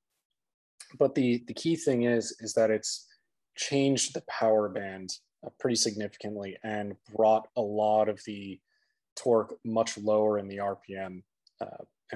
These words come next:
R P M range. So really what it's focusing on is delivering low-end grunt right off the line, a lot more mid-range, and you still get, you know, a decent amount of top-end power that you would have found on the street bikes.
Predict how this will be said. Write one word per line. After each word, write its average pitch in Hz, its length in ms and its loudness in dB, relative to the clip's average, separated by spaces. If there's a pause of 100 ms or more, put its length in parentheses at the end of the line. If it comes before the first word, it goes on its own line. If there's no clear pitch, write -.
(120)
R 110 100 0
P 107 140 -8
M 95 160 -8
range. 90 320 -12 (360)
So 113 500 4 (140)
really 117 400 2
what 104 220 -2
it's 101 140 -6
focusing 113 480 2
on 107 200 -2
is 98 300 -8
delivering 110 640 0 (160)
low-end 113 480 2
grunt 104 420 -2
right 110 240 2
off 107 240 2
the 110 60 -2
line, 101 440 -6
a - 40 -8
lot 107 160 -2
more 107 140 -2
mid-range, 101 920 -4 (380)
and 123 120 0
you 123 80 0
still 151 380 6
get, 117 260 4 (520)
you 120 100 -8
know, 107 120 -4
a 107 60 -6
decent 117 380 -2
amount 110 200 0
of 98 100 -10
top-end 113 480 0
power 120 380 4
that 107 180 -6
you 107 160 -8
would 107 100 0
have 101 80 -4
found 104 240 -4
on 95 100 -4
the 98 60 -10
street 139 340 2
bikes. - 440 -10